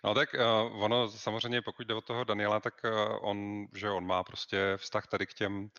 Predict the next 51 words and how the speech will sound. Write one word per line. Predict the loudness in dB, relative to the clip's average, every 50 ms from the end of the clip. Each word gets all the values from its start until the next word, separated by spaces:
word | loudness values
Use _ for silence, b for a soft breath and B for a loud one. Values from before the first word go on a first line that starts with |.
| B B B _ _ _ _ -6
řekněme, | -6 -4 -4 -2 0 2 2
já | 4 4 2
nevím, | 2 0 -2 -4 -4 -6
historickým | -6 -8 -8 -6 -6 -6 -6 -6 -2 0 0 0 0 -2 -4 -6 -6 -2
a | 0 2 2 4 2 2 0
dobrodružným | 0 -4 -8 -8 -8 -10 -8 -10 -8 -4 -2 -2 0 0 -2 -4 -4
hrám | -2 0 2 2 2 2
a | 0
tak | -2 -2 0
dál. | 2 2 2
Konec | 2 -2 -8 -8 -8
konců, | -8 -6 -4 -4 -4 -4 -4 -4 -4 -4 -6 -4
eh, | -4 -2 0 0 0 0 0
vlastně | -2 -2 -2 0 0 0 0 0 0 B B B B B B _
ty | -2 -2
jeho | 0 2 2
nejznámější | 0 2 2 2 2 2 2 0 0 0 2
hry | 2 2 2
mají | 2 0 0
společný | -2 -4 -4 -4 -2 -2 -2 0
to, | 0 -2
že | -2 -2
jsou | -2 -2 -2 -2 -2
jako | -2 -4 -2 -4
historický | -4 -4 -2 -2 -2 -2 -2 -4 -4 -2 0 2 4
a | 4 2
on | 2 0 0
je | 0 0
slavnej, | 0 0 0 -2 0 0 0 0 0 -2 -4 -10 B B B B -20 _ _ _ 0
eh, | 2 4 4 4 2 0 -2
tím, | -2 0 2
jak | 2 0 0
se | -2 -6
snaží | -2 0 0 0 0 -2
klást | 2 2 2 2 2
důraz | -2 0 0 0 0 0 -2
na | -4
to, | -2 0 0
aby | 0 0 -2
to | -2 2
dávalo | 4 4 4 4 2 0
smysl, | -2 -2 -4 -6 -4 0 0
aby | 0 0 -2 -6
to | -10 -8
bylo | -4 0 0 0
jakoby | 0 -2 -6 -2 0 0 2 2 0
v | 0
rámci | 0 -2 -2 -2 -4 -6
možnosti | -6 -6 -6 -6 -6 -4 0 2
realistický | 2 2 2 2 -2 -4 -8 -10 -10 -8 -4 -2 0 2 4
a, | 4